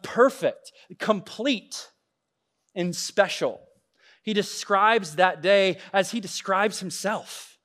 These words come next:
that "I am holy and so is this day. It is perfect.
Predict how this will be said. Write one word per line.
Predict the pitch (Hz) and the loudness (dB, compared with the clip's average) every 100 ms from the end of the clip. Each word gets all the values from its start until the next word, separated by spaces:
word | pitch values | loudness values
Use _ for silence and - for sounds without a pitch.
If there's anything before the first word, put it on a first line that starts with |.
| _ _ _ _ - | _ _ _ _ -4
that | 175 - | -4 0
"I | 202 247 | 2 4
am | 247 202 | 2 0
holy | 151 220 240 240 226 | 2 4 4 0 -4
and | 196 | -6
so | - 220 214 | -4 -4 -2
is | 202 | -2
this | 196 175 | -4 -4
day. | 143 151 190 185 147 113 101 - - - | -8 -2 0 0 -2 -8 -18 -20 -16 -8
It | 190 | -6
is | 180 | -6
perfect. | - 208 233 208 135 - | -2 2 2 2 -4 -4